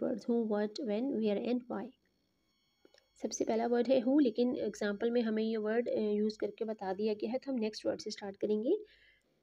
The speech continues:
What is the name of this poem? When the boy feels sad, where is the playmate? Why playmate is always upside down? इसी तरह से आप पोएम से रिलेटेड और क्वेश्चंस भी क्रिएट कर सकते हैं।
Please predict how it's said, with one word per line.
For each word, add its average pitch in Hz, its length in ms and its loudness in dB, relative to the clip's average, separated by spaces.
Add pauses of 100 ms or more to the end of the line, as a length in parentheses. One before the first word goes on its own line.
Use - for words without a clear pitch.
(180)
What 277 180 4
is 240 200 4
the 247 200 6
name 202 280 4 (120)
of 214 80 -6
this 262 220 0 (160)
poem? 226 260 6 (920)
When 240 260 6
the 269 220 6
boy 202 240 2
feels 226 400 0 (240)
sad, 208 260 -2 (480)
where 302 200 6
is 214 200 2
the 285 60 2 (100)
playmate? 202 460 2 (680)
Why 370 200 4
playmate 220 280 6
is 214 120 2
always 214 600 2
upside 240 380 -2 (140)
down? 202 320 -2 (840)
इसी 247 160 0
तरह 233 140 2
से 220 140 -4
आप 285 180 -4
पोएम 220 180 2
से 208 120 0
रिलेटेड 226 380 2
और 226 120 4
क्वेश्चंस 208 460 -2
भी 247 100 2
क्रिएट 214 280 2
कर 196 120 -4
सकते - 340 -4
हैं। 277 180 2